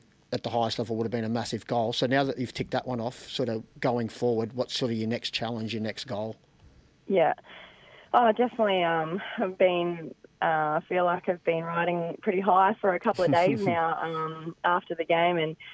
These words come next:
Speaker 2: yeah, it was just the, the, and I think the messages of support from everyone, both, um, you know, other referees, but also family and friends and people externally, have certainly contributed to that as well. You know, everybody's been fantastic in their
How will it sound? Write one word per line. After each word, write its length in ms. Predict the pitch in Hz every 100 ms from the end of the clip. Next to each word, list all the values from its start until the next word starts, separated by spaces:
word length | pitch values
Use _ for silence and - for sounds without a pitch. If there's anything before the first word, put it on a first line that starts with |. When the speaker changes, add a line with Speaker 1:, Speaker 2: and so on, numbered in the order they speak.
| - - - _ _ -
Speaker 2:
yeah, 220 | 262 247
it 60 | 208
was 100 | 214
just 180 | 269 262 _ 226
the, 260 | 240 208 -
the, 100 | 220 -
and 200 | 240 254
I 40 |
think 200 | 262 320
the 80 | 233
messages 500 | 220 208 233 208 220
of 80 | 214 -
support 480 | 196 - 202 190
from 160 | - 185
everyone, 400 | 180 185 180 180
both, 300 | 175 170 180 _ -
um, 600 | - 165 160 156 151 165 160 _ _ _ -
you 120 | 170
know, 240 | 165 160 156
other 220 | 190 185
referees, 560 | 180 175 175 170 170 180 -
but 120 | 180
also 420 | 175 - 175 160 -
family 340 | 180 180 175
and 140 | 165 165
friends 380 | 165 160 165 160
and 120 | 165
people 220 | 180 160
externally, 840 | 143 - 160 160 165 156 151 - - -
have 100 | - -
certainly 320 | 196 180 170
contributed 580 | - 170 - 160 156 151 -
to 80 | 151
that 160 | 143
as 80 | 151 -
well. 200 | 151 147
You 140 | 147
know, 80 | 147
everybody's 460 | 151 156 151 151 -
been 200 | 151 165
fantastic 600 | 151 151 160 165 - 160
in 260 | 156 147 147 - - - - -
their 140 | 208